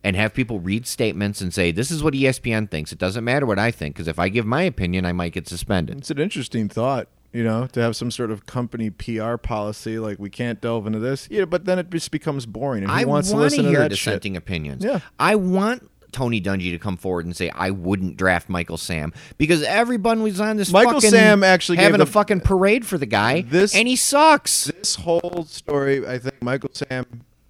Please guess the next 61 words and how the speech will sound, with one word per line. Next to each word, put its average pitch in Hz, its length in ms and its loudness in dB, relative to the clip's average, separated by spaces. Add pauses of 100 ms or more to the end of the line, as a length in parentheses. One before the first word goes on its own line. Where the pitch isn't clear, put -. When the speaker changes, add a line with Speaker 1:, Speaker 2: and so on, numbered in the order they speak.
Speaker 2:
gave 123 480 0
a 104 120 -10
fantastic 123 720 -4
response 95 540 -10
when 95 100 -18
he - 100 -20
was - 100 -20 (140)
talking - 220 -20 (100)
about - 140 -18
it. - 60 -16
He's 90 140 -20
like, 92 260 -12
"Man, 123 80 -4
thank 117 180 -6
goodness 117 380 -2
Tony 123 260 -4
Dungy 117 320 -2
wasn't 113 300 -2
the 95 80 -6
one 117 320 -2 (120)
trying 117 140 -4
to," - 560 -12
you 143 100 2
know, 147 80 4
like, 233 80 8
Speaker 1:
Yeah, 240 120 8
he 160 60 8
Speaker 2:
yeah, 247 80 10
Speaker 1:
wasn't 226 100 12
Speaker 2:
it's 156 80 6
Speaker 1:
the 170 60 10
Speaker 2:
like 170 100 10
Speaker 1:
coach 240 280 4 (200)
of 135 120 0
the 170 100 2
Rams 185 360 0
because, 147 320 -2
yeah. 277 260 0 (880)
Well, 202 120 8
they 226 120 8
beat 226 180 2
him 226 100 6
up 220 140 6
for 196 160 2
supporting 196 580 0
Michael 175 300 -2
Vick, 202 260 -2
and 135 80 -2
he 160 80 -4
didn't 220 240 -2
support - 500 -6
Michael 151 280 -4
Vick. 202 240 -4
He 139 100 -10
tried 190 320 -4
to 165 60 -6
freaking 151 600 -6
mentor 143 420 -2
the 104 80 -4
guy 85 420 -4
Speaker 2:
Yeah. 190 140 2